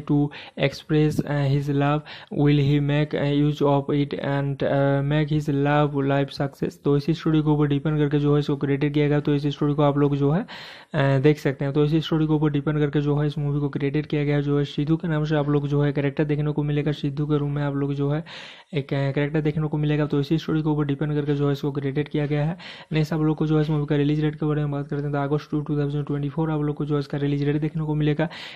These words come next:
काउंट्री of origin के बारे में बात करते हैं तो इंडिया आप लोग जो है देख सकते हैं। लैंग्वेज के बारे में बात करें तो लैंग्वेज आप लोग को जो है तेलुगु लैंग्वेज में देखने को मिलेगा।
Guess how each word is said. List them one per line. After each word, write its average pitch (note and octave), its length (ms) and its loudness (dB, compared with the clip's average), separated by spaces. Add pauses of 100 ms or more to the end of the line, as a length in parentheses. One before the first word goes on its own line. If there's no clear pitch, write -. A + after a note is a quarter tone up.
काउंट्री D3+ 300 2
of E3 60 6
origin D#3 340 2
के D#3+ 60 2
बारे D3+ 180 2
में D3+ 100 2
बात D3 180 0
करते D3 160 0
हैं D3 80 -2
तो D3 140 0
इंडिया D3 220 0
आप D3 80 0
लोग D3 160 0
जो D3 160 0
है C#3+ 60 0
देख C#3+ 140 0
सकते D3+ 200 -2
हैं। D3 80 0
लैंग्वेज D3 280 0
के D#3 100 -2
बारे D3+ 160 2
में D3 80 0
बात C#3 160 0
करें D3+ 140 -2
तो D3 80 0
लैंग्वेज C#3+ 300 -4
आप D3 120 -4
लोग C#3+ 120 -2
को D3 100 -2
जो C#3+ 120 0
है E3 100 0
तेलुगु C#3+ 280 0
लैंग्वेज C#3+ 300 0
में E3 160 0
देखने C#3+ 220 -2
को C#3 120 0
मिलेगा। C3 300 0